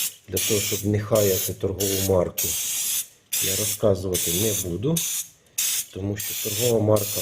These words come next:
можливо, в цьому не винна. Можливо, я щось не так зробив з одного боку,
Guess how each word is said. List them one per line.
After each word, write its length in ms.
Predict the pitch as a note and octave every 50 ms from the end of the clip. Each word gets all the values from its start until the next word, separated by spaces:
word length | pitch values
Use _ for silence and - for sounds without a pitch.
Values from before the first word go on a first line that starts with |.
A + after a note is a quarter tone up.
| F#2 G2
можливо, 340 | G2 F#2 G2+ G#2+ G#2+ G2
в 220 | F#2+ F2+ - - -
цьому 120 | G#2+ F#2+ F2+ E2+ E2+ F2+
не 140 | G2 F#2+ F2+
винна. 460 | F#2 G2 G2 G#2 G#2 A#2+ C3+ D3 D3+ - - - - - - - - _ _ _ - - - - -
Можливо, 380 | - - G#2 A#2 B2+ A#2+ G2+ F2
я 180 | E2 E2+ E2
щось 340 | D#2 - - - - - -
не 100 | B2 B2
так 180 | A#2+ B2 B2+ B2+
зробив 600 | - A#2+ A#2+ C3 C#3 C3 C3 C#3 C#3+ D3 D3 C#3
з 300 | - - - G#2 G2+ A2+
одного 380 | B2 A#2 A#2+ C3 C3+ B2 A#2+ A#2+ A#2+ B2
боку, 300 | B2+ B2 A#2 - -